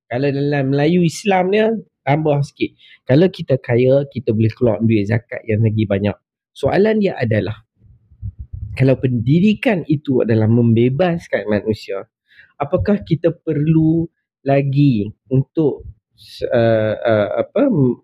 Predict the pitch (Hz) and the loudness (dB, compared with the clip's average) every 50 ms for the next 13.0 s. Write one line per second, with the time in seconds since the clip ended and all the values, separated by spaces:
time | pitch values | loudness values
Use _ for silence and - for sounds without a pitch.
0 | _ _ _ _ - 113 110 107 107 107 104 104 104 101 95 - - _ _ _ | _ _ _ _ -8 -6 -4 -2 -2 -2 -2 -2 -2 -4 -6 -8 -12 _ _ _
1 | - 156 135 139 139 147 151 156 160 151 143 143 135 117 113 110 - _ - _ | -2 0 2 4 4 4 2 2 2 2 0 0 -2 -2 -4 -6 -8 _ -20 _
2 | _ - 147 170 156 170 175 165 175 156 - 202 180 - 175 170 160 - - _ | _ -6 -4 -2 -2 0 -2 -2 -4 -4 -2 -2 -2 0 -2 -2 -2 -6 -8 _
3 | _ _ _ _ _ _ _ - - _ - 139 165 196 190 165 143 143 143 151 | _ _ _ _ _ _ _ -20 -14 _ -2 0 0 0 0 0 -2 -2 -4 -2
4 | - 202 180 180 - _ _ - - _ _ - 165 165 170 185 196 - 233 190 | 0 0 0 0 -2 _ _ -20 -20 _ _ -2 0 0 0 0 0 -2 -2 -2
5 | 156 - 160 165 160 - - 196 156 143 165 - _ _ _ _ _ _ _ _ | 0 0 0 -2 -2 -2 -4 -4 -2 -2 -4 -6 _ _ _ _ _ _ _ _
6 | _ _ _ _ - 120 131 135 135 139 147 - - 139 135 135 143 151 151 151 | _ _ _ _ -6 -2 0 2 2 2 0 0 2 2 2 4 2 0 0 0
7 | - 160 139 131 123 123 120 120 120 120 123 120 120 139 151 151 151 - - 180 | -2 -2 0 0 0 0 0 0 0 0 0 0 0 0 0 0 -2 -4 -2 0
8 | 165 147 - 120 104 107 110 104 107 110 - - - 113 104 107 117 135 - _ | 0 2 2 2 2 0 0 0 -2 -4 -8 -6 -4 -4 -2 -4 -4 -8 -12 _
9 | _ _ _ _ _ _ _ _ _ _ _ _ _ _ _ _ _ _ _ _ | _ _ _ _ _ _ _ _ _ _ _ _ _ _ _ _ _ _ _ _
10 | _ _ _ _ - - - 123 123 131 127 131 139 139 117 - - 127 117 123 | _ _ _ _ -16 -8 -4 -2 0 0 0 0 -2 -2 -4 -2 -2 -2 0 2
11 | 123 123 131 139 139 139 131 131 117 120 117 120 113 - 117 113 113 117 117 120 | 2 4 4 2 2 2 0 0 0 0 0 -2 -2 0 2 2 4 4 2 2
12 | 127 131 147 165 160 147 139 - - 123 120 110 - - - 127 110 101 85 | 2 2 0 0 -2 -4 -6 -8 -6 -2 -2 -2 -2 -4 -6 -4 -4 -4 -4